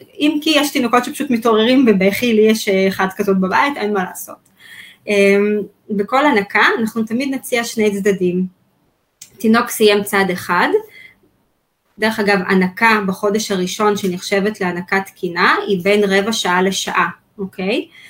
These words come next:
זאת אומרת, תינוק נגיד סיים עשרים דקות צד אחד, אנחנו מרימים לגרפס, לא חייב להיות גרפס בהנקה, כי הם כמעט ולא בולעים אוויר, אבל תשאירו איזה שתיים, שלוש דקות,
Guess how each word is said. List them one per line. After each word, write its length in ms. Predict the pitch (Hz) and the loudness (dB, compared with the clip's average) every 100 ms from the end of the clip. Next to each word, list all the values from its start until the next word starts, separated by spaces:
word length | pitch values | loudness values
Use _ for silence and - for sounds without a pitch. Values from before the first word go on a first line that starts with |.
| - | -20
זאת 160 | - 202 | -10 -2
אומרת, 300 | 214 220 220 | 0 0 -2
תינוק 360 | 214 226 226 | 0 2 2
נגיד 240 | 220 190 190 | 2 2 2
סיים 320 | - 196 202 | 2 2 2
עשרים 320 | 185 - 196 | 0 0 0
דקות 320 | 185 185 190 | 0 -2 -6
צד 200 | - 180 180 | -4 -6 -6
אחד, 340 | 180 185 214 370 415 - _ _ - | -6 -2 0 0 -4 -8 _ _ -6
אנחנו 180 | 220 | 0
מרימים 360 | 208 190 196 202 | 0 2 2 2
לגרפס, 680 | 180 185 190 294 294 - _ | 0 -2 -2 -2 -6 -12 _
לא 180 | 208 220 | -2 -2
חייב 300 | 226 247 233 | -2 -2 -2
להיות 180 | 233 220 | -2 -4
גרפס 300 | 226 226 214 | -4 -4 -2
בהנקה, 440 | 226 220 220 - 226 | 0 0 0 -2 -4
כי 100 | 226 | -4
הם 60 | 185 180 | -8 -4
כמעט 320 | 190 196 196 | -2 -2 -2
ולא 160 | 190 | -2
בולעים 400 | 185 185 185 185 | -2 0 0 0
אוויר, 380 | 170 190 220 349 392 _ _ _ 392 | -2 -2 -2 -2 -8 _ _ _ -2
אבל 80 | 440 | -2
תשאירו 380 | 359 320 320 285 | -2 -2 0 2
איזה 120 | 220 | 2
שתיים, 300 | 202 - 208 | 0 0 0
שלוש 320 | 208 190 185 180 | 0 -2 -4 -4
דקות, 380 | 180 - - | -4 -4 -4